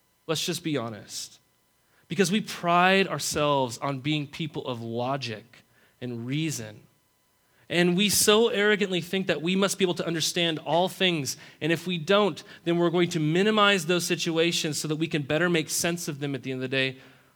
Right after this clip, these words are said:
So really, maybe we can just sleep a little bit better at night. But we mustn't do that.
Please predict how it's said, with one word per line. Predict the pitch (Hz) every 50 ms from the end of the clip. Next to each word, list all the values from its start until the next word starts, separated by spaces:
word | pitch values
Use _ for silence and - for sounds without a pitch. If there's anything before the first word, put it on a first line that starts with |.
| _ _ _
So | - - 143
really, | 131 131 151 185 214 220 196 175
maybe | 156 156 151 143 135
we | 135 139
can | 135 143
just | 110 123 117 -
sleep | - - - 156 156 151 -
a | 147
little | 135 135 123
bit | 117 90
better | - 113 110 104 95
at | 76 67
night. | 87 87 - - - _ - - _ _ _ _ _ _ _ _ _ _ _ _ _ _ _ _ _ _ _ _ _ _ _ _ _ _ _ _ _ _ _
But | 170 156
we | 165 160 156
mustn't | 156 165 160 151 - - 147 139
do | 139 156 180
that. | 165 - - - -